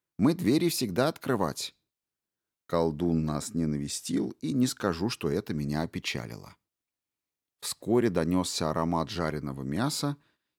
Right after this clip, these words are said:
и брат Пон объяснил мне, что у Луа есть налог на убой скота, который должен собирать Саманг. Платить его никто не хочет, и поэтому, когда приходит время пира,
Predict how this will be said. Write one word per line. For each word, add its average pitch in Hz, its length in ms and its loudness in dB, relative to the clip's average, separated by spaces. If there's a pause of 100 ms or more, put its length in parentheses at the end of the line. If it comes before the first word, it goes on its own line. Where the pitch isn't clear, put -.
и 95 80 0
брат 92 320 2
Пон 160 280 0
объяснил 147 640 2
мне, 98 340 4 (300)
что - 220 -2
у 87 120 4
Луа 87 340 4
есть 101 380 0
налог 82 420 2
на 82 180 2
убой 82 280 0
скота, 90 560 -2
который 76 420 -4
должен 104 400 2
собирать 87 480 0
Саманг. 67 640 -4 (600)
Платить 196 440 -2
его 87 180 2
никто 78 300 -2
не 76 80 0
хочет, - 500 -2 (380)
и 85 60 -2
поэтому, 127 500 4
когда 90 300 2
приходит 85 540 0
время 78 340 0
пира, 120 520 0